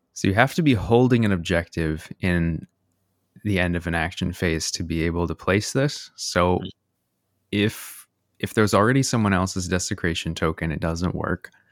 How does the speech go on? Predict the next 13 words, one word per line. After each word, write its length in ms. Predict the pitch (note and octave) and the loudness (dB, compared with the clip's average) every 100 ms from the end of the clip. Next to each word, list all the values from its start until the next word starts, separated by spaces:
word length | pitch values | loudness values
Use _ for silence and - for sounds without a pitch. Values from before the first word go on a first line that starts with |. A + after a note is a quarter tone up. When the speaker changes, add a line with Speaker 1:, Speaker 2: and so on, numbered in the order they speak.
| _ _ _ _ _ - | _ _ _ _ _ -14
Speaker 2:
Hmm. 160 | F#2 E2 _ _ _ - | -12 -12 _ _ _ 0
Speaker 1:
But 380 | A2+ G2 G2 _ _ _ _ _ | 2 2 -2 _ _ _ _ _
the 180 | C#3+ G#2+ | -6 -4
desecrate 580 | F#2 A#2+ - D3 C3 G#2+ | 0 0 0 0 2 2
ability 460 | F#2 G2 G2 F#2+ F2 | 2 2 4 2 2
doesn't 380 | F2+ F#2 F#2 - | 0 0 -2 0
really 320 | F#2+ F#2+ F2+ | 0 0 -2
distinguish 1120 | F2+ E2+ - - G2 G#2+ G#2+ G#2 - - - _ _ _ _ _ _ | -4 -4 -4 -2 0 2 2 2 -2 -10 -14 _ _ _ _ _ _
friendly 800 | - - - G2 G2 G2 F#2+ F2+ | -20 -6 0 2 2 2 0 0
and 300 | F2 E2 D#2 | -2 -4 0
enemy 560 | G#2 A2+ A#2+ B2+ B2 - _ _ _ _ F3 - _ _ _ _ - - | 2 4 4 4 2 -2 _ _ _ _ -20 -20 _ _ _ _ -14 -6
tokens 600 | - A2+ E3+ E3 D3+ - | -2 0 2 2 2 0
either. 480 | G2+ A#2+ E3+ F#3 | 0 2 2 2